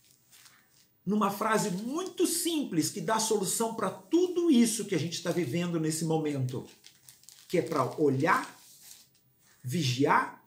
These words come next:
e orar. Olhar pra aprender o máximo daquilo que existe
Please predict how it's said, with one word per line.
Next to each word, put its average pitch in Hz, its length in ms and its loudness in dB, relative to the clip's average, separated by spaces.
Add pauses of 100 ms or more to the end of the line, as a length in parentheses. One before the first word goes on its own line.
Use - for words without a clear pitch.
e 254 120 -4
orar. 269 380 -4 (1200)
Olhar 254 580 8 (1120)
pra 233 240 4 (100)
aprender 196 1120 4
o 196 100 -2
máximo 202 640 0
daquilo 151 380 -2
que 156 120 -2
existe 131 720 -2